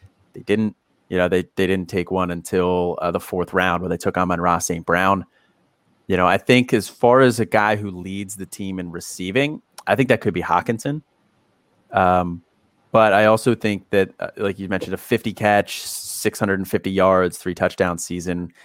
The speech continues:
for Saint Brown, I think that's well within his outcome. You know, I could see,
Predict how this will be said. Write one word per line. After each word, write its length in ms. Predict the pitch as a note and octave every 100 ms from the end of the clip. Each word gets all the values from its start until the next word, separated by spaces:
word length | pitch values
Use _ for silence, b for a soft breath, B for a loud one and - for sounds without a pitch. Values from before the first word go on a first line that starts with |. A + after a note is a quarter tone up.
| b b
for 160 | - F2+
Saint 260 | - F#2 E2+
Brown, 240 | F2+ G2
I 60 | C3
think 160 | F#3
that's 180 | A#3 -
well 180 | F#2+ F2
within 200 | E2+ F2+
his 160 | E2+
outcome. 480 | E2 E2 - F#2+ G#2+ -
You 100 | F#2+
know, 180 | F#2 - b b b -
I 100 | G2+
could 160 | G#2
see, 480 | - A2 G2 F#2+ F#2+